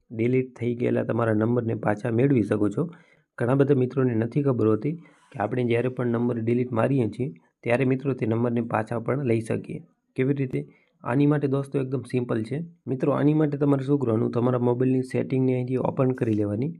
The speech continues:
મિત્રો, સેટિંગને ઓપન કર્યા પછી તમે આ રીતે નીચેની સાઈડ સ્ક્રોલ કરશો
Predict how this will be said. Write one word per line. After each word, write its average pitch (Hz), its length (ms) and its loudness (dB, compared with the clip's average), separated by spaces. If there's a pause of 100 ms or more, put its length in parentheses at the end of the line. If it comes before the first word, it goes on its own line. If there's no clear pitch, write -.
(200)
મિત્રો, 151 240 0
સેટિંગને 143 500 2
ઓપન 139 320 2
કર્યા 139 200 2
પછી 135 200 0
તમે 135 240 0
આ 123 80 0
રીતે 131 280 -2
નીચેની 123 460 2
સાઈડ 127 280 -2
સ્ક્રોલ 139 440 0
કરશો 127 360 -2